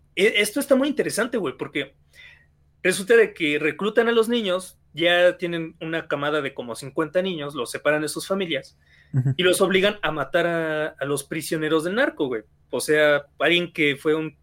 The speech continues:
Speaker 1: una chiva, un chivato, pues va, lo atrapan y le dicen al niño, "Pues, quémate, mátalo". Y a quien no puede matar, se vuelve prisionero, y los niños tienen que matarlo y comérselo, para que
Speaker 2: Mm,
Speaker 1: estos
Speaker 2: ujú.
Speaker 1: niños después digan, "Pues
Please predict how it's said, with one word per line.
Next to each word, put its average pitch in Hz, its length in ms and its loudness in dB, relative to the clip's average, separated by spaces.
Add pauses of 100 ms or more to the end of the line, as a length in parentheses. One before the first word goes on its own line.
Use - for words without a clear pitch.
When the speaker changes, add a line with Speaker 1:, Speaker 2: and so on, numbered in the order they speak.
(100)
Speaker 1:
una 165 240 -4
chiva, 180 260 0
un 170 120 -4
chivato, 185 420 0 (380)
pues 131 200 -2
va, 208 320 0 (420)
lo 131 120 0
atrapan 190 420 2
y 160 80 -2
le 139 80 -4
dicen 139 260 -6
al 165 80 -2
niño, 175 240 -6
"Pues, - 200 -20 (180)
quémate, 240 540 -2 (220)
mátalo". 165 540 0 (540)
Y 160 100 2
a 170 120 2
quien 170 180 2
no 196 160 -2
puede 226 180 6
matar, 220 460 0 (500)
se 170 200 0
vuelve 175 320 2
prisionero, 160 720 -4
y 165 120 -6
los 165 180 0
niños 180 260 -2
tienen 170 220 -4
que 160 120 -4
matarlo 180 540 -2
y - 180 -12
comérselo, 147 720 -4 (560)
para 147 320 2
que 156 240 6
Speaker 2:
Mm, - 0 -
Speaker 1:
estos 143 280 0
Speaker 2:
ujú. - 20 0
Speaker 1:
niños 170 560 -2
después 165 600 0
digan, 165 380 0 (280)
"Pues - 120 -8